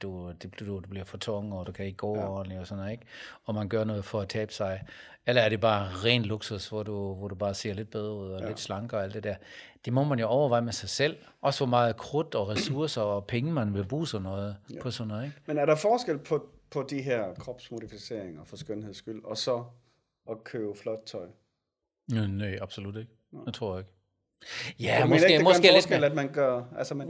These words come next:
Speaker 1: Måske er det
Speaker 2: decideret
Speaker 1: lidt,
Speaker 2: ændrer, klæder
Speaker 1: ja,
Speaker 2: ind i kroppen,
Speaker 1: mo-,
Speaker 2: måske?
Speaker 1: motiv-, motivet er måske det samme.
Speaker 2: Ja, det tænker jeg, det er jo.
Speaker 1: Motivet er det samme,
Speaker 2: Ja.
Speaker 1: og så har du, øh, måske det er lidt mere voldsomt indgreb, at, at man griber ind i din, i kroppen, ikke?
Speaker 2: Ja.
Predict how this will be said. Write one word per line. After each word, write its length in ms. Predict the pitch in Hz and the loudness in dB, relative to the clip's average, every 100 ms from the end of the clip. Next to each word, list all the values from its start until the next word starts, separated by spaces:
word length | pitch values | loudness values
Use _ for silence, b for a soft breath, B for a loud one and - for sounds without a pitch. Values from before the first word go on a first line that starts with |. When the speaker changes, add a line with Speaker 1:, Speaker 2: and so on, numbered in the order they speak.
| 170 | 2
Speaker 1:
Måske 220 | 180 147 | 6 10
er 100 | 160 | 10
det 100 | 143 | 10
Speaker 2:
decideret 40 | |
Speaker 1:
lidt, 220 | 139 143 143 | 8 6 2
Speaker 2:
ændrer, 120 | 131 | 2
klæder 180 | 147 135 | 8 10
Speaker 1:
ja, 100 | 135 | 10
Speaker 2:
ind 80 | 139 | 10
i 20 | |
kroppen, 300 | - 143 127 | 8 8 2
Speaker 1:
mo-, 40 | |
Speaker 2:
måske? 120 | 131 139 | 2 2
Speaker 1:
motiv-, 220 | 151 202 | 4 4
motivet 380 | 160 - 247 147 | 4 2 4 6
er 80 | 107 | 6
måske 240 | 107 - | 2 -4
det 100 | 98 | -4
samme. 420 | 104 123 165 190 180 | 0 0 -2 -8 -4
Speaker 2:
Ja, 140 | 151 151 | 2 4
det 140 | 214 | 4
tænker 200 | 220 180 | 0 2
jeg, 100 | 120 | 2
det 80 | 104 | 2
er 100 | 120 | 0
jo. 140 | 127 | 0
Speaker 1:
Motivet 380 | 127 127 233 240 | 0 2 4 6
er 80 | 131 | 6
det 120 | 107 | 6
samme, 300 | 131 139 196 | 4 4 2
Speaker 2:
Ja. 60 | 180 | 0
Speaker 1:
og 120 | 131 | -2
så 300 | 160 156 135 | 2 4 4
har 200 | 113 120 | 2 0
du, 380 | 104 110 110 110 | -2 -6 -6 -4
øh, 840 | 104 104 101 95 92 90 90 92 95 117 | -4 -4 -4 -6 -6 -8 -10 -12 -14 -12
måske 460 | 110 127 - 117 107 | -4 -4 -2 -4 -4
det 160 | 95 110 | -4 -6
er 40 | |
lidt 200 | 139 - | -6 -4
mere 180 | 113 95 | -4 0
voldsomt 340 | 110 - 101 | -2 -4 -8
indgreb, 480 | 113 131 104 95 95 | -8 -6 -6 -6 -8
at, 240 | - - - _ | -12 -14 -20 _
at 220 | - - | -16 -12
man 200 | 90 50 50 50 50 50 b b b b b _ | -14 -12 -12 -14 -12 -14 b b b b b _
griber 200 | 107 101 | -10 -6
ind 180 | 101 110 | -4 -4
i 140 | 107 95 | -6 -8
din, 460 | 101 92 92 92 - 104 - | -10 -8 -8 -12 -14 -16 -16
i 60 | |
kroppen, 400 | 107 - 123 120 135 | -12 -4 -4 -2 -8
ikke? 180 | 135 _ | -10 _
Speaker 2:
Ja. 100 | 107 | -14